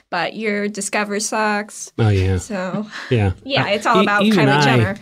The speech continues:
Speaker 2: even I have used this enough to know that
Speaker 1: <laughs>
Speaker 2: that's terrible, and I, I think my score is maybe two hundred. So,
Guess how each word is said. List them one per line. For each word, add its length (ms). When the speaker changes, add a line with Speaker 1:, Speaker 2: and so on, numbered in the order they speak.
Speaker 2:
even 200
I 140
have 160
used 260
this 220
enough 420
to 120
know 180
that 260
Speaker 1:
<laughs> 80
Speaker 2:
that's 240
terrible, 380
and 100
I, 140
I 140
think 200
my 120
score 240
is 100
maybe 220
two 220
hundred. 340
So, 280